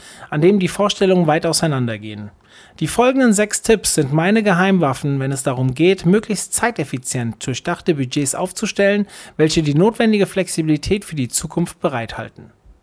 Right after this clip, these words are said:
Erstens, den Fokus auf eine strategische Ausrichtung legen. Klassischerweise werden die Budgets für das Marketingressort einmal im Jahr aufgesetzt.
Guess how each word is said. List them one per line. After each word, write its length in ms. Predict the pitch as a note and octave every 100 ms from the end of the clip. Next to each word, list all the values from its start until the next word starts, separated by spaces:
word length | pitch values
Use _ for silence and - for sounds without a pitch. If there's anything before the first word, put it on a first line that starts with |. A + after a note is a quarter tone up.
| _ _
Erstens, 640 | - G#3 - A#2 G#2 - -
den 180 | C3+
Fokus 460 | B2+ A#3 A#3 B3+ -
auf 100 | -
eine 200 | C#3 B2+
strategische 640 | - - - A3 G#3 - D#3+
Ausrichtung 500 | D3+ - B2+ - A#2
legen. 380 | A2 A2+ - - -
Klassischerweise 800 | - B3+ A#3 G#3+ F3+ F#3+ F3 D3+
werden 200 | D3 C#3+
die 80 | C3
Budgets 460 | B2+ A#2+ F3+ G#3+
für 100 | -
das 160 | D#3 -
Marketingressort 840 | F3 G3+ - D3 C3 - C3+ B2+
einmal 320 | D3+ F#3 F3+ E3
im 120 | D3
Jahr 220 | C3+ C3+
aufgesetzt. 720 | C3 - B2 A2+ - - -